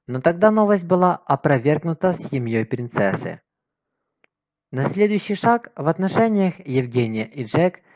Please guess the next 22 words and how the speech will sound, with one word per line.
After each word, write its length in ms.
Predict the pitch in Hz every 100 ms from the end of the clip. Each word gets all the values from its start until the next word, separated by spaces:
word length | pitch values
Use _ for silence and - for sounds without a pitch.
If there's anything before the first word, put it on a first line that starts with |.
| _
решились 480 | 143 147 240 240 -
лишь 340 | 180 196 180 -
спустя 500 | - - 135 - 185
полтора 420 | - 131 135 139
года. 440 | 110 107 107 120 - _ _ _ _ _
О 160 | - 135
том, 380 | - 233 233 226 -
что 220 | - 160
они 180 | 170 175
собираются 640 | 180 170 175 131 - -
стать 240 | - 123 117
мужем 380 | 120 104 104
и 60 | 104
женой, 460 | 95 101 135 180 180 _ _ _ _
пара 240 | 202 233 240
объявила 640 | 185 175 196 196 208 208
в 80 | 156
январе 580 | 147 123 123 135 165
две 220 | 123 113 113
тысячи 380 | 135 139 185
восемнадцатого 840 | 185 175 151 113 98 85 - 95 98
года. 440 | 101 92 90 92